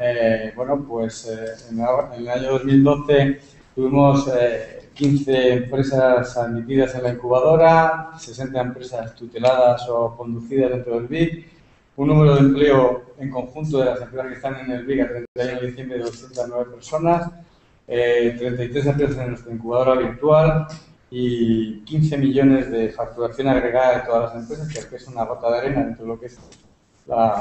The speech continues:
facturación agregada del parque tecnológico, pues la verdad es una, una facturación de pymes y sobre todo de micropymes que nos llena de orgullo. Y un setenta y ocho por ciento de ocupación media en la incubadora, aunque este año está un poco por debajo de eso.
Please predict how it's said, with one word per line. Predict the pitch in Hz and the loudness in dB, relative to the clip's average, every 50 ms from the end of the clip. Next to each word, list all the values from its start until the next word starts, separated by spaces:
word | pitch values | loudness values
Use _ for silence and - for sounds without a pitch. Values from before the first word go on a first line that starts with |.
| - - | -6 -8
facturación | 110 107 107 - 110 104 - 117 120 | -10 -12 -12 -10 -12 -12 -10 -8 -8
agregada | 120 117 117 113 117 117 117 | -8 -6 -2 0 2 4 4
del | 113 113 117 | 4 2 -2
parque | 123 120 117 117 113 | -4 -6 -6 -6 -12
tecnológico, | - 113 110 113 123 123 - - 127 123 - | -12 -12 -12 -10 -12 -14 -16 -12 -12 -12 -12
pues | - 101 98 | -12 -10 -8
la | 98 | -6
verdad | 98 98 101 107 - - - - _ _ _ _ _ _ _ _ | -6 -6 -4 -6 -6 -6 -6 -10 _ _ _ _ _ _ _ _
es | - 104 104 107 107 107 - 110 | -12 -8 -8 -8 -8 -10 -14 -14
una, | 107 107 107 104 101 101 101 104 - - - _ _ _ 123 | -12 -10 -8 -8 -6 -6 -6 -8 -10 -14 -20 _ _ _ -14
una | 117 117 113 113 110 110 110 104 104 - - - - - _ | -8 -4 -4 -2 -2 -2 -4 -6 -10 -12 -18 -20 -20 -20 _
facturación | - 117 - - 113 113 110 - - 120 120 120 120 117 117 - - _ _ _ _ - | -16 -16 -14 -8 -6 -6 -6 -6 -6 -6 -6 -4 -4 -6 -8 -8 -14 _ _ _ _ -12
de | 110 107 | -12 -12
pymes | - 139 139 135 135 131 127 127 - | -6 0 0 2 2 2 0 -2 -4
y | 107 | -8
sobre | 107 113 113 110 - | -8 -6 -6 -6 -2
todo | 127 123 120 117 110 | -2 0 0 0 -2
de | 107 - - - | -4 -6 -10 -16
micropymes | 123 117 - 113 113 110 120 120 120 123 120 120 | -16 -16 -10 -8 -8 -6 -6 -6 -6 -6 -6 -8
que | - | -10
nos | 110 107 107 | -10 -10 -6
llena | 113 117 117 113 | -4 -2 -2 0
de | 107 110 | -2 -2
orgullo. | 117 123 143 139 139 - - 110 | -2 0 0 0 0 0 -4 -4
Y | 113 | -4
un | 127 139 139 | -4 -2 -4
setenta | 139 135 123 131 120 113 117 | -4 -6 -6 -8 -6 -4 -2
y | 120 | -2
ocho | 120 117 117 - | -2 -4 -8 -14
por | 113 - | -16 -18
ciento | - 123 120 123 123 | -18 -14 -8 -6 -6
de | |
ocupación | 120 117 113 113 - 117 - - - 127 123 120 117 | -6 -6 -8 -8 -6 -6 -6 -6 -4 -8 -6 -4 -2
media | 120 123 123 123 120 | -2 -2 0 -2 -2
en | 117 113 | -2 -2
la | 113 | -6
incubadora, | 110 - 110 113 120 123 123 127 127 | -6 -6 -4 -4 0 2 4 4 2
aunque | 123 - - 113 | 2 -2 -10 -14
este | 113 - 120 | -14 -8 -8
año | 117 120 120 123 123 120 - - _ _ _ _ _ _ _ _ | -8 -6 -6 -8 -10 -10 -12 -18 _ _ _ _ _ _ _ _
está | _ - 123 | _ -6 -6
un | 120 117 | -6 -4
poco | 123 120 117 113 | -4 -4 -6 -6
por | 113 113 110 107 | -6 -6 -6 -6
debajo | 107 107 113 110 - - 110 104 | -2 -2 -2 -2 -2 -8 -8 -6
de | 104 104 | -6 -8
eso. | 104 - - 127 131 127 | -8 -8 -8 -8 -10 -10